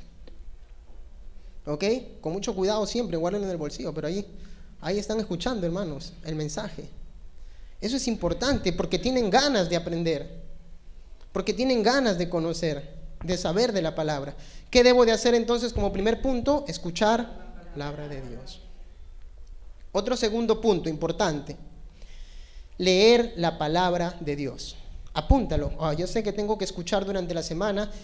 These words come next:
y mi iglesia, en este caso la iglesia local Bread Life, me brinda la oportunidad más de una vez durante la semana de poder escuchar el mensaje. Voy a ponerme en disciplina. Ahora sé que tengo que leer".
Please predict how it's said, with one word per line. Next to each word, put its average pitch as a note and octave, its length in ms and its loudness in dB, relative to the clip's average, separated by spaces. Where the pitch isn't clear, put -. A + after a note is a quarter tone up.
y F#3+ 120 4
mi F#3+ 160 4
iglesia, G#3 600 2
en F#3 100 0
este F#3+ 220 -4
caso G3+ 260 2
la F3+ 100 2
iglesia F#3+ 300 2
local F#3+ 360 2
Bread F#3+ 140 0
Life, F#3+ 240 4
me F3 120 0
brinda G3 320 0
la F#3 80 0
oportunidad F3 720 -4
más G3+ 520 4
de G#3+ 140 6
una A3+ 260 4
vez G#3 240 4
durante F#3 320 0
la F3+ 140 0
semana G3 440 0
de G3 120 0
poder E3+ 260 0
escuchar F3 460 -4
el E3+ 80 -2
mensaje. - 460 -10
Voy E3 180 0
a F3+ 100 0
ponerme E3+ 300 -2
en E3+ 60 -2
disciplina. D3+ 540 -6
Ahora F#3 360 4
sé G#3 220 -2
que F#3 100 -2
tengo G3 380 0
que C#4 400 2
leer". D3 460 -4